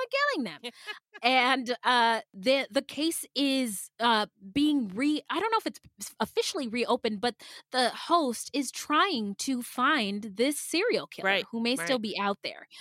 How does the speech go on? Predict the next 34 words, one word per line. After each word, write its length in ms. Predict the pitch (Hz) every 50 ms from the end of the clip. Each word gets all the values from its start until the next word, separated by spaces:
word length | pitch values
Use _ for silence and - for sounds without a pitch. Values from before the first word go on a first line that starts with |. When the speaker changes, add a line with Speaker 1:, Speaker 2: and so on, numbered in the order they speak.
| - - - - -
Speaker 1:
So 180 | - - 240 214
there's, 300 | 202 202 196 185 - - -
and, 240 | 220 226 247 233 -
uh, 60 | - 208 - -
there's 220 | 226 208 - - - - - -
a 80 | - 180
phone 240 | - - 180 220 277
number 180 | 320 320 330
and 80 | 320 254
a 40 | 196
website 340 | 175 185 175 - - 415 403
I 80 | 415 392
think 180 | - 403 381 359
you 100 | 339 330
can 280 | - 339 359 330 311 285
go 180 | - 311 320
to, 160 | 294 - 320
Speaker 2:
Oh, 140 | 330 - -
wow. 380 | 330 160 160 185 240 262 190 139
Speaker 1:
um, 400 | 220 220 208 196 180 175 175 175
that 140 | 208 214 -
they 120 | 247 240
shout, 280 | 233 - - 302 269 262 _ -
they 120 | 320 311
shout 400 | - - - - 262 311 349 - - -
out 240 | 202 233 202 - _ - -
on 200 | 185 202 214 180
the 80 | 127 143
show. 360 | - - - 202 180 151 - - - _ - -
It 140 | - 226 -
sounds 440 | - 294 311 285 320 359 320 -
like 160 | 269 247 226 _ _ -
there's 240 | 226 214 202 202 -
still 580 | - - - - 294 277 277 277 269 262 -